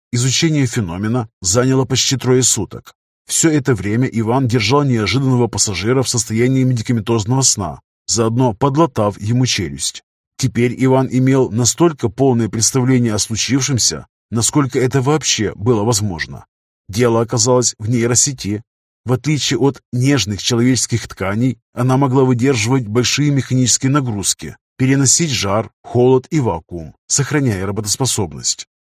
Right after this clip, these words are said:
Люди в Содружестве так привыкли к тем возможностям, что дает нейросеть, что тот факт, что она, помимо прочего, еще и значительно повышает интеллект пользователя, считается само собой разумеющимся.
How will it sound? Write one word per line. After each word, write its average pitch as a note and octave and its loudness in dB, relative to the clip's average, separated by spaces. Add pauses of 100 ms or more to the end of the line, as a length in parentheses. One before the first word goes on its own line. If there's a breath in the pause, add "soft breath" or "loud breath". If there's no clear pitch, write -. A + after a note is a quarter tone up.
Люди C3 4
в A2 0
Содружестве B2 0
так D#3 2
привыкли B2+ 0
к - -8
тем C3 0
возможностям, A#2 0
что C3 -2
дает B2 2
нейросеть, A#2 0 (240)
что - -2
тот E3 0
факт, - -4
что - 0
она, B2+ 2
помимо B2+ 0
прочего, B2 2
еще A2+ 0
и A#2+ 2
значительно B2 0
повышает A#2 0
интеллект A#2+ 0
пользователя, A#2 0 (260)
считается A#2 0
само A#2+ 2
собой B2+ 4
разумеющимся. A#2+ -2